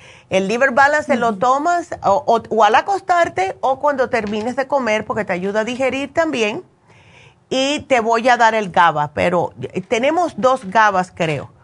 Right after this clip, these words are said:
Speaker 1: A ver, déjame ver, voy a buscar aquí.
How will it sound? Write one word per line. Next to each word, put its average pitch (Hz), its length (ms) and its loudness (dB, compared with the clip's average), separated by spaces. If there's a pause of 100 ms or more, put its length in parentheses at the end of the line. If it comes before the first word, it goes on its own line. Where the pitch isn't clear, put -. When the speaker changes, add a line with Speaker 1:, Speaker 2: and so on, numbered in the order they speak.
(680)
Speaker 1:
A 165 180 0
ver, 147 300 -2
déjame 196 320 -4
ver, 143 140 -6
voy 175 140 -6
a 196 60 -2
buscar 208 300 -2
aquí. - 280 -8